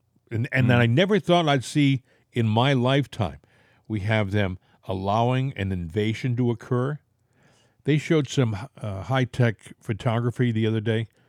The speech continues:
Speaker 1: of
Speaker 2: Right.
Speaker 1: people coming across the southern border, Bill, and
Speaker 2: Mm-hmm.
Speaker 1: it was a nighttime thing, but they were, it was a heat, a heat sensor, what, what do they call
Speaker 2: Right.
Speaker 1: it? I guess a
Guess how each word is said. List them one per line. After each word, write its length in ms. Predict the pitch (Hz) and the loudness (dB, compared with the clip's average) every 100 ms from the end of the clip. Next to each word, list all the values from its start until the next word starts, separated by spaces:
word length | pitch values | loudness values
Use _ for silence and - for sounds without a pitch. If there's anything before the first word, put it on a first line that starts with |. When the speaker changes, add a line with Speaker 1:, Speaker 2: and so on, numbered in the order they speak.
| _ _ _ _ _ | _ _ _ _ _
Speaker 1:
of 200 | 104 101 | -2 -2
Speaker 2:
Right. 80 | 85 | 2
Speaker 1:
people 260 | 131 135 113 | 4 4 2
coming 300 | 135 120 110 | 2 2 2
across 400 | 95 117 110 104 | 0 0 0 0
the 120 | 117 | -4
southern 360 | 98 120 107 104 | -4 -2 -2 -4
border, 300 | 98 107 117 | -2 0 0
Bill, 280 | 107 120 117 _ _ _ _ _ _ _ | -2 -4 -4 _ _ _ _ _ _ _
and 400 | - 107 104 101 | -2 2 4 2
Speaker 2:
Mm-hmm. 120 | 107 127 - _ _ _ _ - | 0 -4 -12 _ _ _ _ -8
Speaker 1:
it 160 | 120 | -6
was 180 | 104 - | -4 -6
a 40 | 98 | -4
nighttime 580 | 110 120 131 117 117 | -4 -2 -2 -2 -2
thing, 280 | 110 123 113 | -4 -4 -4
but 120 | 92 | -4
they 100 | 95 | -4
were, 160 | 101 104 | -4 -4
it 40 | 107 | -2
was 120 | 107 | -2
a 60 | 104 | -2
heat, 320 | - 143 139 _ - - _ | -2 -2 -2 _ -20 -20 _
a 100 | 113 110 - | -10 -10 -6
heat 200 | 120 135 | -4 -4
sensor, 480 | - 131 120 135 127 | -4 -6 -4 -4 -2
what, 160 | 120 | -6
what 140 | - 107 | -8 -6
do 80 | 120 | -4
they 120 | 127 | -2
call 120 | 123 | -2
Speaker 2:
Right. 80 | 98 | -2
Speaker 1:
it? 60 | - - - | -6 -12 -2
I 40 | |
guess 220 | 139 139 | 0 2
a 140 | 110 | 0